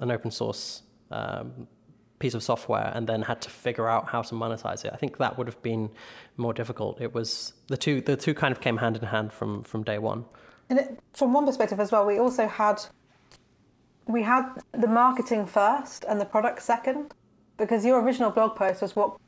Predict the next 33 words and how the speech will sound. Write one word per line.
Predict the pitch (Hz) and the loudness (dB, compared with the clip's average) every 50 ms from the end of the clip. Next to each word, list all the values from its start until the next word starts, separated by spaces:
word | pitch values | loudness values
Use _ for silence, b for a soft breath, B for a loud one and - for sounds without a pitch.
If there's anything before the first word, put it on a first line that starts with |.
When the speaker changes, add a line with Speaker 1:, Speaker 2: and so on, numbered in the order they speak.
| _ - _ _ | _ -20 _ _
Speaker 2:
what | 214 196 - - | -2 -2 0 4
told | 240 226 220 208 | 4 4 4 4
us | 196 - | 2 -2
that | - 208 | -2 0
there | 202 196 | 0 0
was | 196 190 | 2 0
a | 190 | 0
market | 185 190 190 185 185 - 202 208 - | 2 2 2 0 0 -2 -4 -2 -2
for | 202 | -2
what | 190 196 190 | -2 0 0
we | 196 | 0
were | 196 | 0
building. | 190 - 190 185 - - - 214 - _ _ _ _ _ _ _ _ _ _ _ _ _ _ _ _ _ - | 2 2 0 2 2 0 -4 -4 -8 _ _ _ _ _ _ _ _ _ _ _ _ _ _ _ _ _ -4
And | 214 202 196 190 | -2 0 2 4
then | 202 196 196 | 4 4 2
the | 196 196 | 0 2
Kickstarter | - 294 - - - 277 269 240 247 | 2 0 0 4 4 4 4 4 4
campaign | - 233 214 214 214 214 208 208 202 202 | 4 4 2 4 4 4 4 4 2 2
was, | 190 196 190 185 - | 2 2 2 4 2
"Okay, | 233 233 233 214 190 190 | 2 2 4 4 2 2
all | - 214 247 254 | 4 4 4 4
of | 254 233 | 4 4
you | 233 | 2
people | 220 - 226 220 - 202 202 | 2 2 0 0 2 0 0
who | 202 202 202 196 202 202 - _ _ - | 2 0 -2 -2 -2 -4 -8 _ _ -2
read | - 208 208 185 | 0 0 0 0
this | 190 - | 0 2
article, | 214 190 190 - - - 202 190 185 185 196 - _ _ _ _ _ _ | 2 2 2 0 -4 0 2 2 2 2 -2 -6 _ _ _ _ _ _
if | 214 - | -6 -2
you | 214 208 208 | 0 0 2
really | 196 233 254 254 254 208 | 2 4 4 4 4 4
want | 196 190 185 - | 2 0 0 0
this, | 175 185 196 208 - - - - - | 0 -2 -2 -2 -4 -12 -16 -16 -18